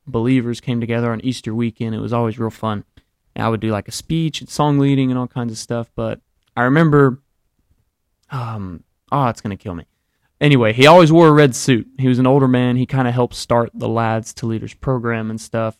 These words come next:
But one thing I remember that he said that it's always stuck with me, and I think that hopefully will stick with you too, something that he does when he's talking to parents, he says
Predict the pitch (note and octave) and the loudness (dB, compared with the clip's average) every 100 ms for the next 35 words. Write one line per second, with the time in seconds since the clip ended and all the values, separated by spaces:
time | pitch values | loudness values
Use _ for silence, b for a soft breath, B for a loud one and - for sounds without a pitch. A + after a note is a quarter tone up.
0 | _ A2+ G#2+ _ _ _ _ C3 D#3 D3+ | _ -8 -8 _ _ _ _ 0 0 2
1 | D#3 C#3+ C#3 C#3 C3 A#2+ B2 C#3 C#3 C3+ | 2 2 4 2 2 0 0 -2 -2 -4
2 | B2+ A2 - G#2+ - - A#2+ B2 A#2+ A#2 | -2 -4 -6 -8 -8 -6 -4 -4 -6 -10
3 | - - _ _ _ - - D3 C3 _ | -16 -18 _ _ _ -16 -8 -4 -4 _
4 | B2+ C#3 A#2+ A2 A2 G#2+ G#2+ - A#2+ - | -4 -4 -4 -6 -6 -10 -10 -6 -6 -8
5 | G#2+ - _ _ - F3 D3+ C#3 B2 - | -12 -14 _ _ -4 -4 0 -2 -2 -6
6 | D3 C3+ A#2+ B2+ A#2+ - C3+ A#2+ _ _ | -6 -6 -4 -4 -4 -4 -4 -4 _ _
7 | _ - - - D#3 D3 C#3+ C3+ C3 C#3 | _ -20 -8 -2 0 0 -2 -2 0 0
8 | C3+ C3 C3 B2+ - C3+ B2+ B2+ - D#3+ | 0 -2 -6 -6 -6 -6 -6 -12 -8 -6
9 | E3+ C#3 _ - C#3 - C#3 C3 B2 - | -4 -8 _ -6 -4 0 2 0 -2 -10